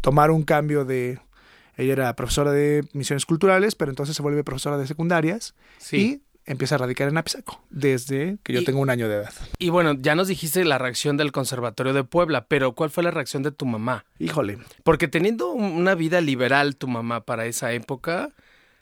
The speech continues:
Speaker 2: entonces su reacción contigo tam-, no fue tan liberal.
Speaker 1: No, pues, eh, yo creo que es como obvio, ¿no? Bueno, no sé si es como obvio, ¿no? No, no estoy seguro, pero,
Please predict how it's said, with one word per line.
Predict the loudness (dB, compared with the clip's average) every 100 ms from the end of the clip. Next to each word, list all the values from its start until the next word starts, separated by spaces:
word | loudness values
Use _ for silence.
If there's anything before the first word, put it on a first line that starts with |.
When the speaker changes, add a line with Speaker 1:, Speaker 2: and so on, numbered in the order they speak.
| _ -8
Speaker 2:
entonces | -2 0 2 2 2
su | 2
reacción | 2 2 0 0
contigo | -2 -4 -2 0
tam-, | 0 -2 0
no | 2 2
fue | 0 0
tan | 2 2
liberal. | 2 -2 -4 -4 -6 _ -2
Speaker 1:
No, | 4 6 6 6 4
pues, | 2 0 0 -4 -6
eh, | -6 -8 -4
yo | -4
creo | -2
que | 0
es | 0
como | 0 0 2 2
obvio, | 2 0 -4
¿no? | -8 -4
Bueno, | 2 2 2
no | 0 0
sé | -2
si | -2
es | -2
como | -4 -2 0
obvio, | 0 -2
¿no? | -6 -12 -12
No, | -10 -10 -12
no | -14 -14 -12 -10
estoy | -6 2
seguro, | 4 4 2
pero, | -2 -2 -4 -10